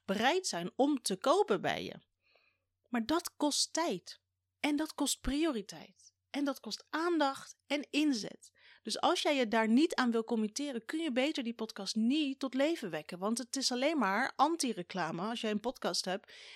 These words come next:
en je bent met drie afleveringen begonnen en daarna is het, ben je doodgebloed, gepotveed heet dat, potveden.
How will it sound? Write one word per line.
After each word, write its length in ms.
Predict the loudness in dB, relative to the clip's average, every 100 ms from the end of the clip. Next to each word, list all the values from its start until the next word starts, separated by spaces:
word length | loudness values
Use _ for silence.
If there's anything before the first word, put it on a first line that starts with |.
| -6
en 100 | 0
je 80 | 2
bent 240 | 2 2 4
met 260 | 2 2
drie 360 | 0 2 0 -2 -4
afleveringen 600 | -4 0 -2 -2 -4 -4
begonnen 400 | -4 -2 -2 -4 -10 -20 -20 _
en 140 | 0
daarna 460 | 2 4 2 0 -4
is 160 | -4 -4
het, 140 | -4 -8
ben 180 | -2 2
je 60 | 4
doodgebloed, 760 | 4 4 0 0 0 0 -4 -12
gepotveed 960 | -12 -10 0 0 0 -2 -2 -2 -4
heet 200 | -6 -8
dat, 260 | -6 -6 -8
potveden. 680 | -12 -12 -6 -4 -4 -4 -4